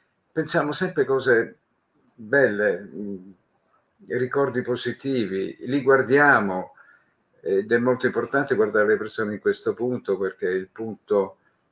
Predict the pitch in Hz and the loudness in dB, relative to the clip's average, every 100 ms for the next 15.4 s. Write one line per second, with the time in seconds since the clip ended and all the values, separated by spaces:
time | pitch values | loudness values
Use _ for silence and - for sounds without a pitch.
0 | _ 87 95 101 - 104 - 104 - - | _ -12 -10 -10 -10 -10 -4 -4 -4 -6
1 | 117 90 98 98 98 107 98 - - _ | -6 -4 0 0 0 2 0 0 -12 _
2 | _ _ - 101 107 107 127 123 104 101 | _ _ -8 -6 -2 0 0 2 0 2
3 | 107 110 - 107 - - - - _ 107 | 2 2 2 2 0 -4 -4 -6 _ -8
4 | - 107 113 101 98 107 104 - 104 98 | -2 -2 0 -2 -2 -2 -4 -4 -6 -4
5 | 95 - 98 87 98 101 _ _ _ _ | -8 -10 -8 -8 -8 -14 _ _ _ _
6 | _ _ _ _ - 151 - 156 175 147 | _ _ _ _ 2 2 6 6 6 6
7 | 120 107 - 101 104 101 101 101 98 101 | 6 6 2 2 4 4 4 4 2 -2
8 | - _ _ _ _ _ _ _ - 117 | -8 _ _ _ _ _ _ _ 0 2
9 | - 120 127 110 143 135 101 107 139 123 | 2 2 0 0 -2 -2 0 0 2 0
10 | - 95 98 98 95 90 - _ _ _ | -2 -2 0 2 0 -2 -6 _ _ _
11 | _ _ _ _ - - - - - _ | _ _ _ _ -20 -20 -20 -20 -20 _
12 | - 113 117 127 85 95 98 85 80 - | -6 0 4 6 4 0 -6 -6 -10 -14
13 | - - 107 110 120 123 - 220 165 127 | -20 -12 -6 -2 -2 -2 2 4 6 6
14 | 104 95 117 135 123 101 107 107 135 139 | 4 -2 0 4 4 4 2 0 -2 2
15 | 127 143 110 - | 2 2 -2 -6